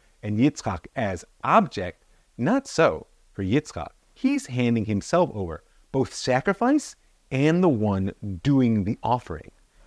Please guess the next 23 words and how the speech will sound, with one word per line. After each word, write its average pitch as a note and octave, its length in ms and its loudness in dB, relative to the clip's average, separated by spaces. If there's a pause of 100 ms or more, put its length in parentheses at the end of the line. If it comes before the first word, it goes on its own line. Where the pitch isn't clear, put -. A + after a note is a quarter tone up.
entirely F3 640 2
willing, F2 360 -6 (280)
only G3+ 220 2
bound G3+ 500 4
on F#3 80 2
the D#3+ 80 0
altar E3+ 320 0
lest D3 200 -4
he D3+ 120 0 (140)
flinch F3 440 2 (320)
and A2 160 0
ruin C#3 220 6
the G2 60 -2
cut - 300 0
at - 100 -16
the G2+ 60 -4
last G2 280 -6
moment. G#2 320 -4 (600)
So F#3 380 4 (240)
it D#3+ 120 0
starts G3+ 480 -2
with C3+ 140 -2
this - 260 -2